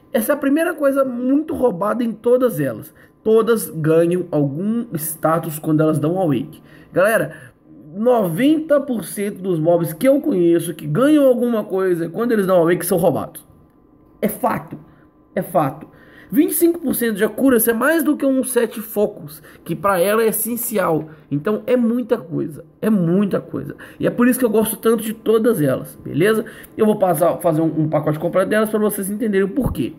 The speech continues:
tá? É, a Hawaz, ela é usada em raid, ela é usada em toa, ela é usada em P V P, ela é usada no que você quiser, inclusive em necro, tá? Não sou fã dela em necro, não sou, não gosto,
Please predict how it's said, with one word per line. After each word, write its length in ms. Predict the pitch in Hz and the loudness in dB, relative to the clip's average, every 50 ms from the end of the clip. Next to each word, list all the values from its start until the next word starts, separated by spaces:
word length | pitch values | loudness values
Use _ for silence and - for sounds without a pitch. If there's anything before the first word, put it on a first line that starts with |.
| - - - | -20 -14 -8
tá? 300 | - 151 165 156 - - - - - - - - | -4 -4 -4 -4 -6 -12 -20 -20 -20 -20 -12 -2
É, 180 | - 156 151 156 | 0 0 2 2
a 60 | 247 | 0
Hawaz, 420 | 277 - 330 294 277 277 277 277 | 2 2 4 4 4 4 4 4
ela 140 | 262 262 262 | 4 4 4
é 40 | 254 | 4
usada 300 | 233 196 175 160 151 151 | 4 2 2 0 0 0
em 60 | 151 | 0
raid, 420 | 156 160 151 160 175 175 - - - - | 0 0 0 0 0 -2 -4 -8 -4 0
ela 200 | 170 185 180 170 | 0 2 4 4
é 40 | |
usada 340 | 156 151 147 143 139 139 147 | 2 2 2 2 0 0 0
em 100 | 139 139 135 | 0 -2 0
toa, 460 | - 165 170 160 160 143 156 - - - - - - | 0 0 2 2 2 2 0 -4 -10 -16 -14 -4 0
ela 160 | 180 185 185 | 0 2 4
é 60 | 175 | 4
usada 340 | 170 160 151 143 143 147 156 | 2 2 0 -2 -2 -2 -2
em 80 | 151 147 | -4 -4
P 140 | 151 143 | -4 -6
V 120 | 127 131 117 | -8 -8 -10
P, 380 | - - - 165 165 156 160 - - - - - | -8 -2 0 2 2 2 0 -6 -12 -18 -14 -6
ela 160 | - 175 208 | -4 0 2
é 40 | 233 | 4
usada 300 | 247 226 220 247 240 254 | 4 4 4 2 2 2
no 100 | 254 247 | 0 0
que 120 | 247 269 - | 0 0 0
você 140 | - 269 | 0 0
quiser, 420 | 254 262 277 208 151 135 127 - - | 2 2 2 2 2 0 0 -2 -2
inclusive 540 | - 143 139 151 165 165 165 180 202 196 226 | -4 -4 -2 2 2 0 2 0 -2 -2 0
em 80 | 240 220 | 0 0
necro, 380 | 180 139 127 127 - - - - - | 0 0 0 -2 -6 -10 -18 -12 -6
tá? 280 | - 147 151 156 - - | -4 -4 -4 -4 -6 -4
Não 180 | 175 247 302 359 | 0 0 2 2
sou 180 | - 339 294 | 2 0 -2
fã 160 | 254 - 214 185 | 0 0 0 0
dela 160 | 175 175 160 | 0 0 0
em 60 | 147 | 0
necro, 400 | 139 135 135 127 - - - - - _ _ _ - | -2 -2 -4 -4 -6 -8 -10 -10 -10 _ _ _ -2
não 180 | 170 220 277 294 | 2 2 2 2
sou, 300 | - - - 170 185 - | 2 0 0 0 0 2
não 140 | 196 220 214 | 0 0 2
gosto, 420 | 180 156 151 160 180 - - - | 2 4 4 2 2 0 -4 -8